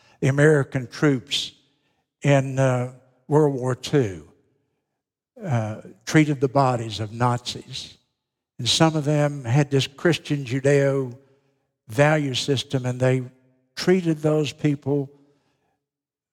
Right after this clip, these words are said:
wi-, with respect, even though they were the enemy. So should it be.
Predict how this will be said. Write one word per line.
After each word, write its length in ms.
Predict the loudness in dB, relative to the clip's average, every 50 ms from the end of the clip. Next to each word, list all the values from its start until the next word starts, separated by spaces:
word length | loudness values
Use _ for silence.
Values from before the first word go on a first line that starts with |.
| _ _ _ _ -10 -2
wi-, 220 | 2 2 2 2
with 260 | 2 -2 -2 -2 0 -2
respect, 640 | -2 -2 -2 -2 0 0 0 0 0 -2 -2 -4
even 220 | -4 -2 -4 -2
though 180 | -2 0 0 0
they 160 | 0 -2 -2
were 180 | -2 -6 -6 -4
the 180 | -4 -4 -4
enemy. 580 | -4 -4 -4 -2 -4 -6 -8 -10 -12 -14 -14 -16 _ _ _ _ _ _ _ _ _ _ _ _ _ _ -8
So 240 | -4 0 2 2 2
should 240 | 2 0 0 0 0
it 160 | 0 -4 -4
be. 400 | -6 -6 -6 -6 -10 -14 -18